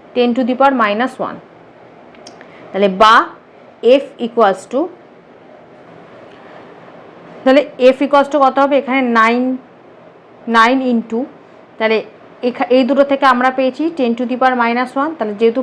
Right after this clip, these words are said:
পাওয়ারে মাইনাস আছে সেই জন্য এটা নিচে চলে এলে পাওয়ারটা প্লাস হয়ে যাবে, তাই জন্য টেন,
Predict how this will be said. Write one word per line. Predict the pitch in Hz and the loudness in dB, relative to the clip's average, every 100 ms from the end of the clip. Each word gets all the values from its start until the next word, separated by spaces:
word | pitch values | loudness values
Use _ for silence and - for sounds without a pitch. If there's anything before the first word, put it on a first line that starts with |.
| 254 | 2
পাওয়ারে | 220 226 247 | 2 2 2
মাইনাস | 220 220 254 247 | 0 -2 -4 -6
আছে | 208 262 | -6 -6
সেই | 226 214 | -6 -6
জন্য | 226 220 | -4 -4
এটা | 247 - - - - - | -4 -6 -10 -20 -20 -2
নিচে | 240 254 294 | 0 0 0
চলে | 254 226 | 0 0
এলে | 254 302 - - - | -2 -4 -6 -14 0
পাওয়ারটা | 226 220 277 269 | 0 2 -2 2
প্লাস | 220 214 | 0 0
হয়ে | 240 | -2
যাবে, | 233 302 320 | 0 -2 -2
তাই | 214 | -2
জন্য | 226 269 311 | -2 -4 -2
টেন, | 240 | -2